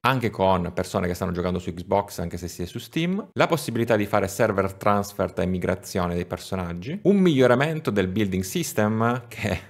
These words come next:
insomma ne ha bisogno, tra le cose fatte veramente un po' alla carlona,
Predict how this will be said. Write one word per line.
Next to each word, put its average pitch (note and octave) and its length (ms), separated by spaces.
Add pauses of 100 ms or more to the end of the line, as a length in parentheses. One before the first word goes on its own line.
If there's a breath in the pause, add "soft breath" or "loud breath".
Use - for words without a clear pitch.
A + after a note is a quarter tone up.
insomma F2 560
ne F#2+ 120
ha F2+ 60
bisogno, F#2+ 680 (320 loud breath)
tra F2+ 140
le F2+ 120
cose F#2 420
fatte G2 360
veramente F2+ 460
un F2+ 120
po' F#2 360 (220 loud breath)
alla F#2 220
carlona, G2 840